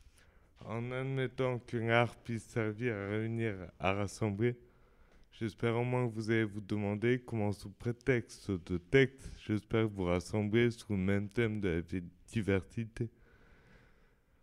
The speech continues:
Aussi, ici, aussi différents que, qu'on soit, on se rassemble, aussi différents qu'on soit, on se découvre. Il y a des fois, on se ressemble, puis il y a des fois, on se trouve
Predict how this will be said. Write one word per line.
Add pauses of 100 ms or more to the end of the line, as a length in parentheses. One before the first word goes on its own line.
(720)
Aussi,
ici,
aussi
différents
que, (180)
qu'on
soit,
on
se
rassemble,
aussi
différents
qu'on
soit,
on
se
découvre. (680)
Il
y
a
des
fois,
on
se
ressemble, (560)
puis
il
y
a
des
fois,
on
se
trouve